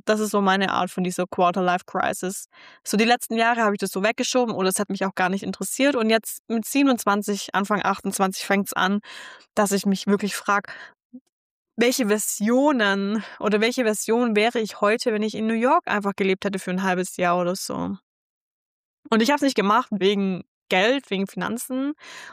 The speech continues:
Und ich finde, das ist immer das Dummste oder das Dümmste, was man machen kann, weil Geld gibt's immer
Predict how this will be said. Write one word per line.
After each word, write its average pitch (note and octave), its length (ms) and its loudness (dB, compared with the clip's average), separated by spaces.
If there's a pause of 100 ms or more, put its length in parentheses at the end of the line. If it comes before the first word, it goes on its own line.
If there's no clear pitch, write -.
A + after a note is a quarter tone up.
(100)
Und G#3 100 2
ich G#3+ 80 0
finde, C4+ 160 2
das B3+ 120 2
ist A3+ 120 -6
immer A#3+ 140 2
das G3+ 180 0 (360)
Dummste C#4 560 2
oder G#3 120 0
das G3+ 160 -4
Dümmste, B3+ 360 -2
was G#3 180 0
man G3 240 2
machen A#3 280 2
kann, A3+ 240 0
weil F#3+ 160 0
Geld G#3 400 0 (1120)
gibt's - 360 0
immer C#4+ 440 4